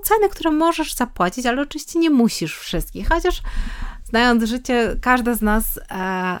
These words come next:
zanim spotka tego, mm, wymarzonego, idealnego dla niej, e, ileś razy, e, spotyka, idzie na takie randki, które są słabe albo o których chciałaby zapomnieć. <laughs> No to jest właśnie też cena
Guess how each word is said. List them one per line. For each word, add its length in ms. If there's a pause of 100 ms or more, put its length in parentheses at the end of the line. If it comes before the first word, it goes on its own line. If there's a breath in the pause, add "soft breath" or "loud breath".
zanim 280
spotka 520
tego, 360
mm, 540 (120)
wymarzonego, 720
idealnego 600
dla 300
niej, 400 (680 soft breath)
e, 280
ileś 260
razy, 380
e, 500
spotyka, 800 (840)
idzie 200
na 60
takie 200
randki, 340
które 380 (760)
są 160
słabe 460 (540)
albo 320
o 20
których 360
chciałaby 400
zapomnieć. 760
<laughs> 0 (680 loud breath)
No 120
to 100
jest 140
właśnie 240
też 200
cena 440